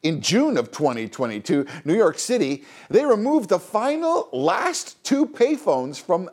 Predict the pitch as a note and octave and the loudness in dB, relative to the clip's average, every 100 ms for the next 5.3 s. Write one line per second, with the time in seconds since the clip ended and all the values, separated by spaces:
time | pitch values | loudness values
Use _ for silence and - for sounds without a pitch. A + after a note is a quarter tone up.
0 | - B2+ C#3 C#3 - A#2+ A2 G2 G2 _ | -8 -4 -2 -2 -6 -4 -2 -2 -4 _
1 | _ - - - - - - - - - | _ -14 -10 -10 -10 -10 -12 -12 -20 -20
2 | - - C#3 G#3+ G#3+ F#3+ C#3 D3 D3 D#3 | -18 -10 -2 2 2 2 0 2 4 2
3 | C#3 C#3 C3 C#3 A#2+ - - D#3 F#3+ F3+ | 2 -2 -2 -2 -4 -4 -4 0 2 2
4 | C#3+ A#2 A#2 - A3+ B3+ - A2+ A#2+ A2 | 0 -2 -2 2 4 2 0 -4 -4 -8
5 | C3 A#2+ | -6 -4